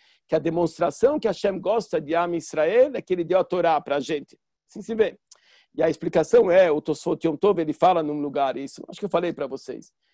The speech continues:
Isso que Hashem dá comida pra gente ainda não demonstra que Hashem gosta da gente.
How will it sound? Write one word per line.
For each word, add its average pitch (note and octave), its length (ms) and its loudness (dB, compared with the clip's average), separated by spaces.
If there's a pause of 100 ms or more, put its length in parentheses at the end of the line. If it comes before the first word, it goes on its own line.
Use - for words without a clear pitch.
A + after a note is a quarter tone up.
(280)
Isso B3 200 -4
que A#3 100 0
Hashem G3+ 380 0
dá F3+ 200 0
comida F3+ 560 -4
pra C3 200 -4
gente D#3 480 -6
ainda E3+ 200 -6
não G#3+ 160 -4
demonstra G3 720 -2
que - 100 -4
Hashem E3+ 340 -2
gosta D3+ 460 -2
da C3+ 120 -4
gente. C#3 380 -12